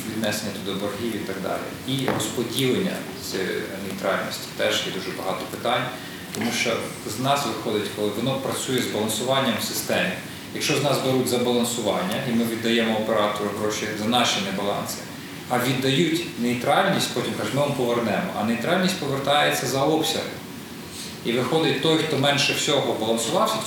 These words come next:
попадав в ноль, той отримав більше всього нейтральності. Так це нечесно. І виходить, що я, як, якщо я не зміг збалансуватися, я плачу найбільше, а отримую назад найменше. Таким чином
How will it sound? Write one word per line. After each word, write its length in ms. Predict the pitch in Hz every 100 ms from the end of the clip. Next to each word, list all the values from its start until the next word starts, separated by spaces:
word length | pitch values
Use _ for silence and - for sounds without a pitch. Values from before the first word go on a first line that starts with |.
| - -
попадав 340 | 117 113 107 113
в 40 |
ноль, 240 | 104 101 - - - - - - -
той 220 | 190 190
отримав 360 | 170 165 151
більше 240 | 143 147 139
всього 520 | - 151 135 127 123 - - - -
нейтральності. 760 | 117 117 131 120 90 - - - - - - -
Так 120 | 117 -
це 100 | 117
нечесно. 460 | 120 - 143 - 90 - 101
І 40 |
виходить, 380 | 113 110 139 127
що 140 | 147
я, 360 | 127 131 107 - - - -
як, 120 | 113
якщо 240 | 110 - 131
я 80 |
не 80 | 117
зміг 260 | 110 127 107
збалансуватися, 720 | 107 104 - 110 110 - -
я 60 | 113
плачу 320 | 117 113 120
найбільше, 500 | 113 113 190 - 123
а 60 | 101
отримую 440 | 101 127 123 107
назад 280 | 104 107 104
найменше. 480 | 101 98 90 - - - - - - - -
Таким 280 | - 123
чином 400 | 120 143 139 117